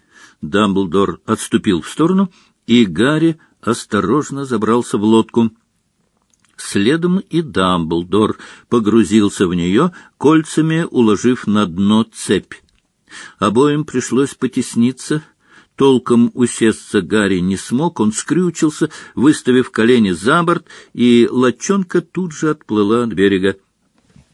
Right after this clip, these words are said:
Только один звук разносился над озером. Шелковистый шелест, с которым резал воду нос лодки.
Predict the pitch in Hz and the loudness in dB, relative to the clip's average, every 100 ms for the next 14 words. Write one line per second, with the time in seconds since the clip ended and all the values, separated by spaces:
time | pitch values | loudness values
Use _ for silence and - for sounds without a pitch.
0 | _ _ 165 180 175 - 147 127 135 143 | _ _ 2 2 2 -2 -4 -2 -4 -4
1 | 117 110 107 120 113 110 - _ - 117 | -4 -2 2 2 2 -2 -16 _ -6 -2
2 | 113 107 113 - 120 110 - 107 110 98 | 0 0 -2 0 -2 -2 -2 -2 -2 0
3 | 110 101 104 110 107 _ _ _ _ _ | 0 0 0 0 -2 _ _ _ _ _
4 | _ - - 95 87 82 76 98 180 165 | _ -14 -4 -4 -4 -10 -6 -4 -4 -8
5 | - 143 143 - - 104 107 104 98 - | -12 -14 -14 -14 -2 2 4 2 -2 -6
6 | - - - - - - 113 120 117 113 | -20 -20 -20 -16 -12 -4 0 2 4 4
7 | 113 117 95 107 98 101 143 151 156 113 | 4 2 2 2 2 0 0 -2 -2 0
8 | 101 117 - 76 98 101 - 104 | 0 -2 -6 -4 -2 -2 -4 -10